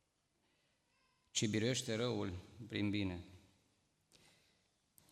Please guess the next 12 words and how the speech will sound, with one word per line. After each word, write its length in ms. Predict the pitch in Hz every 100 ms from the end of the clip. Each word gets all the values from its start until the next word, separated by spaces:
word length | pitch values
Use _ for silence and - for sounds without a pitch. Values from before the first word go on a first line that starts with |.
| _ _ _ - _ _ _ _ _ -
Într-adevăr, 960 | 131 143 156 127 113 156 160 143 127 110
cred 220 | 127 127
că 80 | 127
voi 160 | 113
fi 140 | 107 123
o 80 | 120
completare 560 | 110 101 95 113 113
pentru 260 | 101 98 98
ceea 160 | 104
ce 120 | 101 95
fratele, 720 | 104 101 98 95 95 92 87 85 - -
uh, 400 | 101 92 92 92